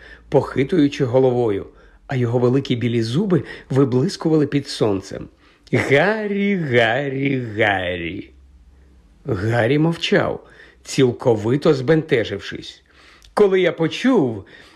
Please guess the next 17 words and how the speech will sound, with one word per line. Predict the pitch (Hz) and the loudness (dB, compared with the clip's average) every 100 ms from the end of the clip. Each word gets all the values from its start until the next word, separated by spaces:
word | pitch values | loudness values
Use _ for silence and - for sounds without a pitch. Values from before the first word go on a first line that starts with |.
| _ - | _ 0
е, | 139 139 131 127 | 2 4 2 0
звичайно, | 113 139 139 143 104 98 98 95 | 2 0 2 0 0 -4 -6 -8
це | - 123 113 | -2 0 0
моя | 113 110 180 190 | -2 0 0 0
провина, | - 120 107 135 107 90 - - - - - | 2 0 2 0 0 -4 -14 -20 -20 -8 -4
я | 123 143 131 | 2 2 2
мало | 131 139 143 151 | 2 2 4 4
не | 160 | 4
копнув | 165 - 254 262 156 156 | 0 2 2 2 0 0
сам | - 190 226 | 0 0 0
себе». | 208 - 208 160 107 - _ _ _ _ _ _ | -2 2 2 2 0 -8 _ _ _ _ _ _
Гаррі | 113 90 95 104 | -10 -6 -6 -4
не | 113 117 | -4 -2
розумів, | 120 143 151 190 | 0 2 2 0
про | - 160 | -2 -6
що | - | -2
йдеться. | 185 175 147 - - | -2 0 0 -2 -16